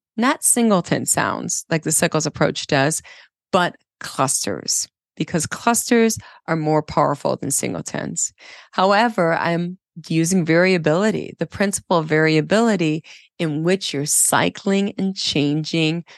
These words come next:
your treatment target to prevent a plateauing, in which there's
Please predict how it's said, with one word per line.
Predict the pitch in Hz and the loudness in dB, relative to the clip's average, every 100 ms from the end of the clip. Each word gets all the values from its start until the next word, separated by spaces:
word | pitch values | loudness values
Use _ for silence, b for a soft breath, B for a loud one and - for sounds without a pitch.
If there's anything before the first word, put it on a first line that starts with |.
| _ | _
your | - 147 160 143 147 | -8 0 4 4 2
treatment | - - 233 - 170 | 0 -2 0 2 -2
target | - 147 143 156 151 - B B B B - | 0 2 2 2 0 0 B B B B -14
to | 165 | -14
prevent | - 170 156 151 170 170 185 - _ | -2 0 0 2 2 2 0 -10 _
a | 170 | -4
plateauing, | - - 147 - - 160 147 - - B B B _ | -2 2 2 2 2 2 2 0 -8 B B B _
in | 170 | 0
which | 165 - | 0 -2
there's | - 165 151 | 0 0 2